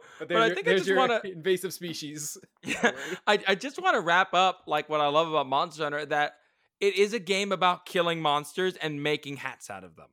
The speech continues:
Speaker 2: Like, that is its forefront, that's what it's good at, and that's what it's been fun at for years. You have literal dragons flying in the sky that have jet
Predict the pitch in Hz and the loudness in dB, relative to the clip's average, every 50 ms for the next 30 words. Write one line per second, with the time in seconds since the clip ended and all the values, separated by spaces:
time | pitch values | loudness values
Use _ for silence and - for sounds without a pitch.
0 | _ _ - 107 113 110 139 143 156 170 175 143 165 151 - - _ 170 170 180 | _ _ -12 -12 -6 -2 0 2 2 2 0 -2 -6 -8 -10 -8 _ 0 2 2
1 | 180 175 - 185 175 175 175 - 143 143 143 - 151 151 156 160 156 - 123 117 | 2 2 2 2 2 2 2 2 0 0 0 0 0 -2 -2 -2 -4 -8 -6 -2
2 | 143 165 160 156 147 147 151 143 135 135 135 - 151 139 143 - 147 143 135 - | 0 2 4 4 4 2 2 0 -2 -4 -4 -4 -6 -8 -8 -8 -10 -12 -12 -6
3 | - 143 135 135 131 127 - 131 127 120 127 120 101 95 90 - _ _ _ _ | -4 -2 0 0 -2 -2 -6 -8 -8 -6 -6 -6 -6 -8 -10 -14 _ _ _ _
4 | _ _ _ - 139 160 165 160 147 131 131 135 165 170 175 190 185 185 156 120 | _ _ _ -6 0 2 2 2 2 0 -4 -4 -2 -2 -2 -2 -2 -4 -4 -4
5 | 135 151 151 147 156 151 175 170 156 - - 156 151 156 160 156 160 147 135 131 | 0 2 4 4 4 2 0 -2 -6 -8 -4 0 0 2 0 0 -4 -6 -8 -10
6 | - - - 143 131 131 139 156 175 185 170 _ _ _ - 160 156 - - 156 | -8 -4 0 2 2 4 4 2 0 -2 -6 _ _ _ -2 0 0 0 0 -2
7 | 135 113 101 101 - 160 160 147 | -2 -4 -10 -8 -4 -2 -2 -2